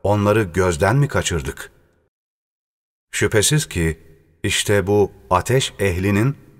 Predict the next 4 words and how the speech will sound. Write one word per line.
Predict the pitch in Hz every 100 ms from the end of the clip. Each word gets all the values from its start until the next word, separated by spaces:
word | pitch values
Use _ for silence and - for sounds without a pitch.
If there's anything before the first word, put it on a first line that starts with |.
| 82
birbirleriyle | 90 90 95 92 92 123 113 87 -
tartışması | 90 82 87 - 78 - 120 143 - - _ _
elbette | 95 110 92 - 95
haktır. | 73 - 82 - - 73 -